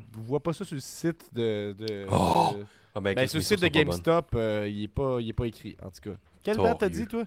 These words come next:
Speaker 2: Trente et un mars.
Speaker 1: Trente et un mars, puis le, le jeu W W E, il sort pas, s-, genre, cette date-là ?
Speaker 2: Euh, il sort pas, genre,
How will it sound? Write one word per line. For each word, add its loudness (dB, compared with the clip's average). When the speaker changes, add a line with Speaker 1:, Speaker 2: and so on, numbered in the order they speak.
Speaker 2:
Trente 2
et 4
un 2
mars. -10
Speaker 1:
Trente -2
et -2
un -2
mars, -4
puis -6
le, -2
le -2
jeu -4
W -2
W -2
E, 0
il -2
sort -2
pas, -2
s-, -12
genre, -4
cette -6
date-là ? -4
Speaker 2:
Euh, -8
il -10
sort -4
pas, -2
genre, -2